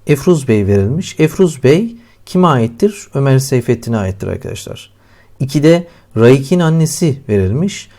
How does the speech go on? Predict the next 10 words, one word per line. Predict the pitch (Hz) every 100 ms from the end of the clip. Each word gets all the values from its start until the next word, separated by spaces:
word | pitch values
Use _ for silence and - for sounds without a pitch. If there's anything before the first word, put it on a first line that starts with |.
| _ _
Bu | 175 175 160 - _ -
Halide | - 131 123 123
Edip | 117 117 -
Adıvar'a | 113 127 117 101
ait | 95 90 - - -
bir | 92
eserdir. | 95 - 92 95 175 - - _ _ _ _ _ - -
Üçte | - 135 - 214 240 - -
Acımak | 131 123 156 175 165 117
verilmiş. | 104 98 135 196 - -